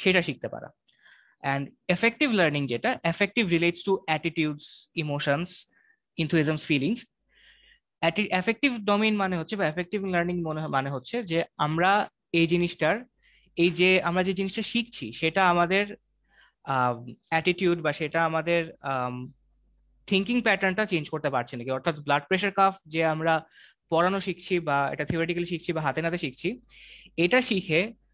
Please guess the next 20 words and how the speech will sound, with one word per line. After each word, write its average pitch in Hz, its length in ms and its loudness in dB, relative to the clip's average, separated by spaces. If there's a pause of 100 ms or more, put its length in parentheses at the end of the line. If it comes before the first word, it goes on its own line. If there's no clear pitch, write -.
(520)
আমাদের, 165 640 2
আহ, 131 440 0 (280)
আমরা 156 220 0
আমাদের 175 200 2
অ্যাটিটিউডের 175 440 0
মধ্যে 190 160 -4
কোনো 180 140 -4
চেঞ্জ 170 240 -2
আনতে 151 180 -4
পারছি 135 260 -6
নাকি, 139 180 -4
যে 143 320 2 (320)
ব্লাড 143 220 0
প্রেশার 156 380 0
মাপা, 147 600 2
রুটিনলি 160 380 -4
ব্লাড 151 200 0
প্রেশার 156 260 -4
মাপা 143 380 2
আমাদের 139 360 -2